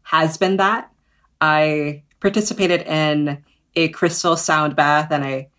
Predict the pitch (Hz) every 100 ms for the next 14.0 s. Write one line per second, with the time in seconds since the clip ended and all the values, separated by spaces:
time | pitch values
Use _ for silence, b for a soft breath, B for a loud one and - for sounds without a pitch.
0 | _ _ _ _ _ _ _ _ 160 175
1 | 180 190 190 190 185 180 165 - 180 175
2 | 165 160 160 156 156 156 143 - 160 151
3 | 147 139 139 - 175 185 165 160 - 156
4 | 156 165 165 147 147 147 175 147 135 139
5 | - 156 151 156 - 147 143 151 165 175
6 | 180 165 156 156 151 156 156 160 156 147
7 | 156 190 208 208 196 190 185 185 190 B
8 | B B B B - 196 185 180 175 170
9 | 160 - 175 170 - 190 185 170 165 170
10 | 156 156 160 - - - 156 - - 185
11 | 185 175 170 170 170 175 165 160 180 170
12 | 170 165 170 - 160 170 160 147 151 151
13 | 156 175 175 247 170 160 147 151 147 156